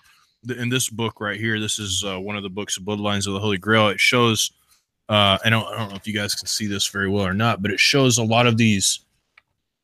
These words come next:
paintings that have this, this hidden grail,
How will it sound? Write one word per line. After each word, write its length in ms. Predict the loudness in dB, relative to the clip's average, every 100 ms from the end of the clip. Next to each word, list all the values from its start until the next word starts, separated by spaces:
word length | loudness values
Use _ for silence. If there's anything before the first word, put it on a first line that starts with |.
| _ _ _ _
paintings 680 | -2 2 4 4 2 0 -2
that 200 | -2 -2
have 360 | 2 2 2 0
this, 420 | 0 2 0 -2
this 300 | 0 2 4
hidden 420 | 4 2 4 4 4
grail, 560 | 6 6 6 4 2